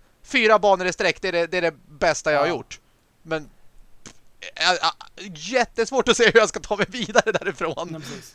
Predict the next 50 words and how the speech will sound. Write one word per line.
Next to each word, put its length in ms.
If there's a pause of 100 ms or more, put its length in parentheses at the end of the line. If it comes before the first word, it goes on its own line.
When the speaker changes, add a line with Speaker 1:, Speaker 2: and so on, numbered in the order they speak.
(140)
Speaker 2:
Men 120
det 60
är 40
som 140
du 80
säger, 260
det 100
finns 220
ju 40
ingen 160
spaning. 440
Dör 260
du, 120
då 140
är 40
det 60
Speaker 1:
Ja. 40
Speaker 2:
bara 80
att 60
börja 160
om 80
från 180
värld 220
ett, 60 (100)
Speaker 1:
Exakt, 380
Speaker 2:
stage 160
Speaker 1:
exakt. 260
Speaker 2:
ett. 100
Så 200
det 140
är 40
så 100
här 80
gammal 420
stil. 380
Och 340
varför 200
jag 100
säger 160
att 100
det 60
här 100
är 40
bättre 220
på 100
Vita 400
än 80
P 120
S 120
fyra, 380